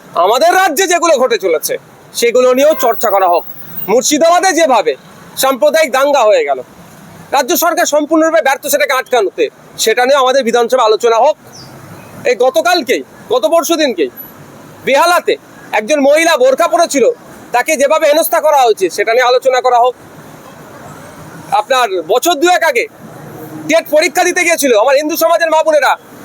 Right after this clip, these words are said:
শাখাপালা খুলিয়ে তাদের পরীক্ষা কেন্দ্রে ঢুকতে বাধ্য করাচ্ছিল, এটা নিয়েও চর্চা করা হোক। আমাদের রাজ্যের যেগুলো ঘটে যাচ্ছে সেগুলো নিয়েও চর্চা করা হোক।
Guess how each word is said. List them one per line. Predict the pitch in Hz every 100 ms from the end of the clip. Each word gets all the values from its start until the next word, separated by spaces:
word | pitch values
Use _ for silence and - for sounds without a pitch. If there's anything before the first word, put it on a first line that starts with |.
| -
শাখাপালা | - 277 320 320 339
খুলিয়ে | 320 302 311 330
তাদের | 320 311
পরীক্ষা | 262 294 320
কেন্দ্রে | 302 311
ঢুকতে | 285 - 285
বাধ্য | 254 285
করাচ্ছিল, | 285 285 - 285 285 - - -
এটা | - 226
নিয়েও | 254 294 294
চর্চা | 285 254 277
করা | 269
হোক। | 262 269 - - -
আমাদের | - 226 277
রাজ্যের | 208 226 190 330
যেগুলো | 330 339 294
ঘটে | 285 294
যাচ্ছে | 294 254
সেগুলো | - 233 254
নিয়েও | 269 311
চর্চা | 254 226
করা | 190
হোক। | 160